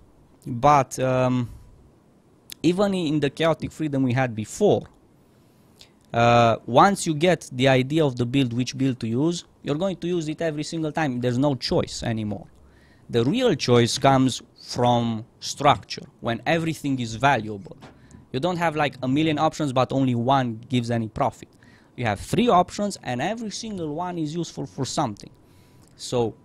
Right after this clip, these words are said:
less options, but more diversity. So that's, that's amazing.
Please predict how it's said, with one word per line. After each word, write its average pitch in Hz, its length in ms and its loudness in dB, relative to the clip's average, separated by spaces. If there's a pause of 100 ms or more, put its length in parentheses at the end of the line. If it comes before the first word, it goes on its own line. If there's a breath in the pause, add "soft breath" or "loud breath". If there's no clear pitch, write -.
(160)
less 139 320 0
options, 190 540 0
but 147 260 -4
more 139 160 -4
diversity. 123 760 -6 (260)
So 104 200 -12
that's, - 540 -6 (880)
that's 101 220 -12
amazing. 104 400 -12